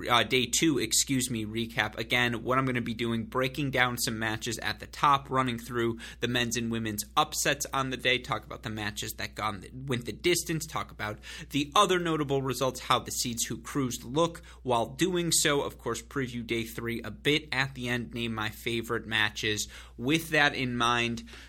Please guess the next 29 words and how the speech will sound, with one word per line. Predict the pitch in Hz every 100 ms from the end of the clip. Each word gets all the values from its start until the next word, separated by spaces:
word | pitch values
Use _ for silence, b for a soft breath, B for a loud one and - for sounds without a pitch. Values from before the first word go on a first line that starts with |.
| B -
let's | 117 165 240 - -
start | - - 185 190 -
with | 147 143 -
Bianca | 131 127 120 120
Andreescu, | 95 113 104 107 110 - 110
because, | 101 113 139 131
of | 131
course, | - 156 -
the | 147
Andreescu | 151 143 143 180 - 190
storyline | 170 - 156 147 143 147
is | 165 160
one | 185
of | 185 127
the | 160
biggest | 156 151 139 131 -
storylines | 123 120 113 113 113 - B B B
in | 151 160
tennis | 156 - 135 127 123 - -
heading | - 151 147 143
down | 127 127 123
the | 113
home | 127 113
stretch. | - 123 117 -
Bianca | 143 156 170
Andreescu's | 156 147 143 143 - 135
twenty | 135 147 143
nineteen | 131 120 123 131 117
season | - 113 117 113